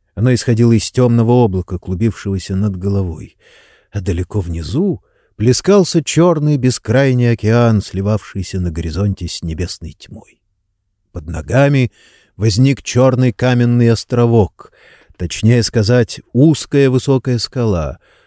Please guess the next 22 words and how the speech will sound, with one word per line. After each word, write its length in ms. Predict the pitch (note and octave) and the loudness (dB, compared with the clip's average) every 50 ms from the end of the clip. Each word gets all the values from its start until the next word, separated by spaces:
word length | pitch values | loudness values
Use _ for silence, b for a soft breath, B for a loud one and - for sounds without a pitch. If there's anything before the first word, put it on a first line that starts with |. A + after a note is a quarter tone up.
| b b | b b
на 120 | F2 F#2+ G2 | -6 -4 -4
вершине 640 | D#2 C2+ B1 - - - - D3+ F3+ F3+ D3+ A#2 F#2 | -4 -4 -6 -8 -10 -6 0 2 2 4 4 2 0
которой 480 | - E2+ - E2 D#2 C2+ - - - - - _ _ _ _ | -2 -4 -8 -6 -8 -8 -8 -12 -16 -20 -20 _ _ _ _
все 280 | - - - - C3 B2+ | -10 -6 -2 0 0 0
трое 680 | - - G2 G#2 A2+ B2+ B2 A#2 A2 G#2+ F#2+ E2+ D2+ - _ _ - | -2 -2 -6 -4 -2 0 0 0 0 0 -2 -4 -6 -10 _ _ -8
и 80 | G2 | -4
очутились. 920 | A2 G#2 F2+ - - F2+ - - - - - - - - - - - _ _ _ _ _ _ _ _ _ _ _ _ _ _ _ _ _ _ _ _ _ - | -2 -2 -4 -4 -8 -12 -12 -12 -12 -14 -14 -16 -20 -20 -20 -20 -20 _ _ _ _ _ _ _ _ _ _ _ _ _ _ _ _ _ _ _ _ _ -8
Госпожа 680 | - G#2 - - - D3 C#3 C3+ B2 C#3 D3 D3 D3 C#3 | -4 -4 -4 -2 0 2 2 2 2 2 2 2 2 0
здесь 400 | A2+ G#2+ A2 C3+ C#3 B2 - - | -2 -2 0 0 0 0 0 -2
ещё 320 | C3 B2+ A#2 - - C3+ | -2 -2 -2 -2 -2 0
не 120 | C3 C3 B2 | 0 0 0
бывала, 580 | B2+ B2+ B2 C3+ C3+ A2+ F#2 F2 D#2 D2 D2 - _ _ _ _ _ _ _ _ _ _ _ _ | 0 0 0 2 0 0 0 0 -4 -6 -10 -12 _ _ _ _ _ _ _ _ _ _ _ _
то 160 | - A2 A#2 A#2 | 0 2 4 4
есть 580 | A#2 A2 G2 - - - - - - - - - | 4 4 2 0 -4 -10 -12 -14 -14 -14 -14 -14
дракон 880 | F#2+ F2 A2+ A2 G#2+ F#2+ - _ - F2+ G#2 B2 - C3+ B2+ A#2 F#2+ - _ _ _ _ _ _ _ _ _ - | -8 -4 -2 -2 -2 -2 -4 _ -8 -2 0 0 2 2 0 0 -2 -4 _ _ _ _ _ _ _ _ _ -4
не 180 | G2 A#2 A#2+ | 0 0 0
принимал 600 | - - A#2 A#2+ B2 B2 B2 C3 D#3+ F#3 F#3+ E3+ D3 | 0 2 2 2 4 4 4 4 4 2 2 2 0
её 340 | A2+ G2+ G#2+ G2+ G2 G2 | 0 0 -2 0 0 -2
в 80 | F2 G2 | -2 -4
этом 260 | G#2 - - G2+ F#2+ | -4 -2 0 0 0
пугающем 720 | - G#2 G2+ F#2+ G#2 G#2+ G#2+ G2+ F#2+ - - A2 G2+ G#2 | 0 -2 -2 0 2 2 2 2 0 -2 -4 -4 -4 -4
пейзаже. 600 | - - A#2 A#2 A2 G#2 G2 F#2 D#2+ G2 - - | -2 -4 -4 -4 -4 -4 -6 -8 -8 -8 -12 -16